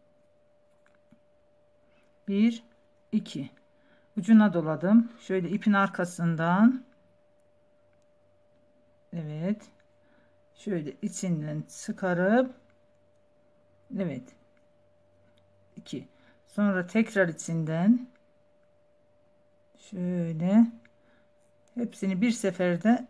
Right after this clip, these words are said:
çektim. Bir, iki. Sonra ipin arkasından doladım. Şöyle hepsini bir seferde. Sonra bir, iki. İki zincir çekip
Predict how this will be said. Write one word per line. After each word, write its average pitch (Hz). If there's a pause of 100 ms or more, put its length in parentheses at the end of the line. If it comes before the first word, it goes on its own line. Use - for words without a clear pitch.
(140)
çektim. - (840)
Bir, 208 (460)
iki. - (560)
Sonra 185 (1000)
ipin -
arkasından 156
doladım. 156
Şöyle 190 (600)
hepsini 214
bir 165
seferde. 160 (1160)
Sonra 180
bir, 247 (280)
iki. 135 (680)
İki 247
zincir 202
çekip 233